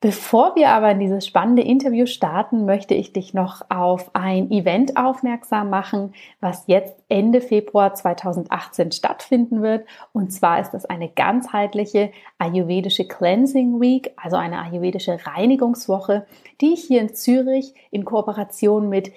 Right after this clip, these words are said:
Dedu von Pop-Up Yoga durchführen werde. Es handelt sich hierbei um ein ganzheitliches Konzept, das heißt, wir werden kraftvolle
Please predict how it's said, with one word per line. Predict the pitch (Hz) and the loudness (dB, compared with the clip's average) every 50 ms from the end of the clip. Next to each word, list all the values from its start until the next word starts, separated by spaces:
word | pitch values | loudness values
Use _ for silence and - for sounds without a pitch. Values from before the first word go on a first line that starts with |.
| _ _ _ _ - 208 | _ _ _ _ 0 2
Dedu | 196 202 220 233 247 254 247 | 2 2 2 2 0 0 0
von | 247 - 190 185 190 | -2 -6 -8 -8 -4
Pop-Up | - - 214 - - 214 - - | 0 0 2 2 2 0 0 0
Yoga | 202 185 185 190 185 | 0 2 2 2 2
durchführen | 185 185 175 185 185 185 - - 202 185 185 185 165 151 | 2 0 -2 -2 -2 -2 -2 -2 0 0 0 0 -2 -2
werde. | 147 147 151 147 - - - _ _ _ _ - - - - - - | -2 -2 -2 -2 -4 -6 -10 _ _ _ _ -20 -20 -20 -16 -6 -2
Es | 208 196 - | -2 0 2
handelt | 226 269 320 381 370 - | 2 4 4 2 0 -2
sich | - 269 - | -4 -2 0
hierbei | - 262 254 247 - - | 2 2 2 2 0 -2
um | - - | -2 -2
ein | - 180 175 | -2 -2 -2
ganzheitliches | - 190 208 269 277 277 277 262 254 254 - 233 220 240 220 - | -2 0 0 0 0 0 0 0 0 0 -2 -4 -4 -4 -6 -6
Konzept, | - 202 185 185 190 - 214 277 277 - - - - - _ | -6 -6 -6 -6 -2 0 0 0 0 -2 -10 -20 -20 -14 _
das | - 202 - - | -8 -8 -6 -4
heißt, | 180 175 175 175 - | -4 -4 -4 -2 -2
wir | 190 175 | 0 2
werden | 170 165 165 175 170 | 2 0 -2 -2 -8
kraftvolle | - - - 196 226 233 - - - 247 240 233 233 233 233 | -10 -6 -4 -4 -4 -4 -6 -6 -2 0 2 2 0 -2 -4